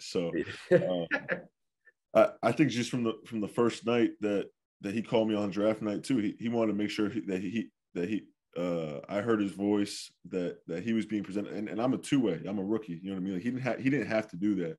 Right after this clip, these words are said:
Speaker 1: but he's brought me out to lunch. He, he's made sure that, that our relationship is,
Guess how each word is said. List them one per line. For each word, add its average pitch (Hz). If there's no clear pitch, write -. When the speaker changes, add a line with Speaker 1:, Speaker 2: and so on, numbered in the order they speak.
Speaker 1:
but 87
he's 117
brought 127
me 123
out 117
to 113
lunch. 107
He, 110
he's 113
made 110
sure 110
that, 95
that -
our 101
relationship 101
is, 90